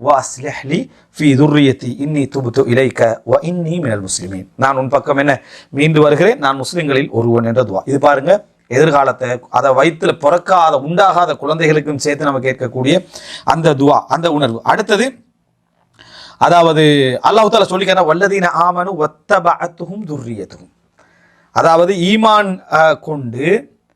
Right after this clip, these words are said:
யார் ஈமான் கொண்டார்களோ அவர்களை அவர்களுடைய, அதாவது பரம்பரைகள், எந்த பரம்பரைகளும்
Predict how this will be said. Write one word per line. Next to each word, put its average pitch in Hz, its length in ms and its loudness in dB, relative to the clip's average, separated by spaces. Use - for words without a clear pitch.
யார் 170 240 2
ஈமான் 180 300 -2
கொண்டார்களோ 156 600 -2
அவர்களை 190 920 0
அவர்களுடைய, 202 640 4
அதாவது 175 460 4
பரம்பரைகள், 226 680 0
எந்த 202 280 -2
பரம்பரைகளும் 208 720 0